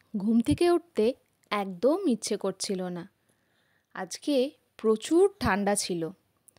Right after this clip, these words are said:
উঠে যে আমাকে আবার কাজ করতে হবে, এটা ভেবেই মনে হচ্ছিল আবার শুয়ে পড়ি। কিন্তু আমার তো কোনো হেল্পিং হ্যান্ড নেই, তাহলে সবটা আমাকে একাই করতে হবে।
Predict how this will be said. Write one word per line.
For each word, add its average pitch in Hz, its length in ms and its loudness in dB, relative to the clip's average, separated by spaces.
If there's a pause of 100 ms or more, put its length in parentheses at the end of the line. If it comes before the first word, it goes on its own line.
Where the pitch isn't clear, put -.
(680)
উঠে 240 460 2
যে 233 180 2
আমাকে 202 380 0
আবার 269 240 4
কাজ 214 360 0
করতে 320 360 2
হবে, 277 340 0 (460)
এটা 277 260 2
ভেবেই 247 600 4 (360)
মনে 214 220 2
হচ্ছিল 277 420 2
আবার 220 500 4
শুয়ে 202 300 -2
পড়ি। 170 300 -8 (1800)
কিন্তু 269 320 -2
আমার 240 440 2
তো 262 80 0
কোনো 254 240 0
হেল্পিং 226 460 -2
হ্যান্ড 214 340 -2
নেই, 208 240 -6 (340)
তাহলে 214 360 -4
সবটা 220 520 -4
আমাকে 226 280 -2
একাই 214 360 -2
করতে 208 400 -6
হবে। 190 320 -6